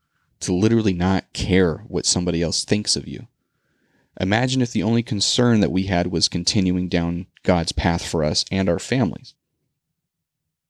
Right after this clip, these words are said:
'Cause that's the ultimate, that's the culmination of all this faith and hope and everything. It, it's, it's how can I create,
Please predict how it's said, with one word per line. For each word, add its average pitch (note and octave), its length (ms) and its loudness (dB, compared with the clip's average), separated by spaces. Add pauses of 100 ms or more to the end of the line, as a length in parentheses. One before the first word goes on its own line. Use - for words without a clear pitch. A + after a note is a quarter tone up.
(380)
'Cause G#2 160 2
that's B2 280 -2
the G#2+ 140 0
ultimate, F#2+ 380 -2
that's - 160 -2
the - 80 0
culmination G#2+ 720 0
of E2+ 120 -2
all F2+ 160 0
this - 320 0 (1040)
faith - 540 0
and E2+ 140 -6
hope - 420 0 (200)
and F2+ 120 -2
everything. F2+ 380 0
It, D#2+ 180 0
it's, F2 200 0
it's - 300 -2
how A#2 260 -2
can A2 180 2
I F#2 240 2 (500)
create, F#2 580 2